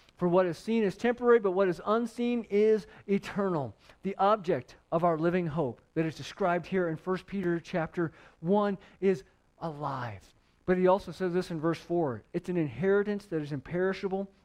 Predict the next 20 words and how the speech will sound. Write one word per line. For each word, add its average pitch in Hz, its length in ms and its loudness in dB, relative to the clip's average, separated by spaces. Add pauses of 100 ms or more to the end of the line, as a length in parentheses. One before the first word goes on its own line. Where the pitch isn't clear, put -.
(160)
undefiled, 160 840 0 (100)
and 156 220 -6
unfading, 156 720 -2 (320)
kept 175 280 -2
in 151 100 -4
heaven 143 340 -4
for 143 160 -8
you." 117 380 -6 (460)
See, - 120 -4
we 175 220 0
have 170 340 -2 (440)
an 156 100 -2
inheritance 107 720 -8
that 147 100 -6
will 120 100 -8
never 127 240 -6
be 123 120 -8
touched - 260 -10
by 117 120 -6
death. 139 360 -4